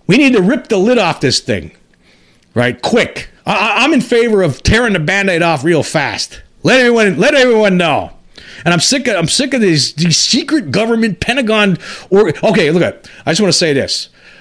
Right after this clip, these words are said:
I, I'm a big fan of the Pentagon when it comes to, uh, protecting our country from other, you know, uh, enemies. I'm, I'm be-, pe-, you know, hip, hip, hooray, Pentagon. Yep, yep. I'm, I'm, I'm all on board, right? I'm all American, right, when it comes to that.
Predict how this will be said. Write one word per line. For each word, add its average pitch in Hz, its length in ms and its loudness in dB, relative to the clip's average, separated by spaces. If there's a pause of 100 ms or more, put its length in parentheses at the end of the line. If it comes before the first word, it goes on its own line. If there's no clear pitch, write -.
(120)
I, 156 180 -4
I'm 147 160 0
a 127 60 0
big 175 200 -2
fan 170 220 -2
of 156 60 2
the 143 60 -2
Pentagon 135 400 -4
when 123 120 0
it - 80 -6
comes 131 240 -4
to, 117 240 0 (220)
uh, 110 240 -2
protecting 131 520 -6
our 110 100 -4
country 120 320 -4
from 104 340 -4
other, 110 420 -4
you 123 80 -4
know, 98 260 -6 (100)
uh, 104 500 -12
enemies. 107 640 -6
I'm, 117 380 -2
I'm 113 120 -2
be-, 135 180 -2
pe-, - 300 -4
you 127 200 -2
know, 107 160 -6
hip, - 240 -4
hip, 196 200 -2
hooray, 165 300 0
Pentagon. 113 460 -4
Yep, - 380 -4
yep. 170 240 -2
I'm, 120 180 -4
I'm, 143 200 -2
I'm 180 200 0
all 262 240 4
on 247 220 2
board, 196 300 2
right? 123 180 0
I'm 143 100 -2
all 254 220 2
American, 220 500 0
right, 101 160 -8
when 110 120 -6
it 101 40 -8
comes 113 180 -4
to 107 40 -4
that. 92 220 -8